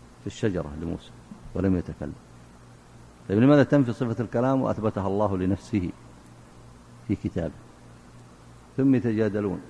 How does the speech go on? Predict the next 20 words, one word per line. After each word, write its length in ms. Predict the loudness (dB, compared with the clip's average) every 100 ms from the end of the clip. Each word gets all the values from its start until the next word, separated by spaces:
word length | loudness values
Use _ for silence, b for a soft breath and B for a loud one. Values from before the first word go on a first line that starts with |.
| -16
سميع 360 | -4 0 0 0
بسمع، 400 | 0 2 0 0 -8 -20 -20 -20 -20 -20 -20 -20 -20 -20 -20 -20 -20 -20 -20 -20 -20 -20 -20 -20 -20 -12
إذا 180 | -4 -2
قلنا 280 | 2 4 4
بسمع 360 | 0 0 -2 -2 -6
شبهنا، 500 | -6 0 0 0 -6 -10 -10
إذ 80 | -6
كيف 260 | 0 0
يكون 280 | 0 -2 -2
السمع؟ 300 | -4 -4 -8 -8 -18 -20 -20 -20 -20 -20 -20 -20 -20 -20 -20 -20 -20 -20 -20 -10
بصير 280 | -2 2 4
ببصر 460 | 4 6 4 2 -6 -8 -20 -20 -14 -2
أو 80 | 2
ليس؟ 200 | 2 2
ولذلك 500 | 2 4 4 2 0
علماء 340 | -2 -2 -2
المسلمين 540 | -2 -4 -6 -4 -4
من 120 | -4 -4
أهل 140 | -6
السنة 460 | -8 -4 -2 -2